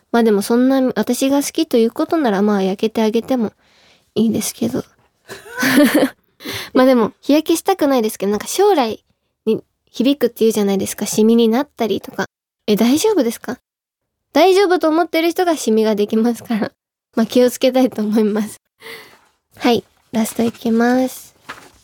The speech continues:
福島県二十八歳男性、小寺にこうたさんからいただきました。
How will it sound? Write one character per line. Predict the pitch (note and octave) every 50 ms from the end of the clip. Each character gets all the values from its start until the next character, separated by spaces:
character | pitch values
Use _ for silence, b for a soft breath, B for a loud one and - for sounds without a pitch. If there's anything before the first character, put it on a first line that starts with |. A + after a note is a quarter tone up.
| _ _ _ _ _ _ _ -
福 | A3+ - - F4
島 | - F#4+ F4+ F4 F4+ F4+
県 | - - B3 A3 G#3+
二 | B3 D#4 E4+
十 | D4+ D4 B3+ A3+
八 | A3 A#3 D4 D4
歳 | D4 - B3+ G#3+ G3
男 | F#3 A#3+ D4 E4+ D#4+
性、 | - D#4+ D#4 - - B B B B B B
小 | - A3+ A3+
寺 | B3+ E4+ F#4 F#4 F#4
に | F4 F4 E4+
こ | - - F#4 F#4+
う | F#4
た | - C4 C4
さ | - C#4
ん | C4 C4
か | - D#4
ら | E4 D#4
い | C#4
た | - G#3+
だ | G#3 G#3
き | - G3+
ま | G3+ G3+ G#3+
し | - -
た。 | - A3+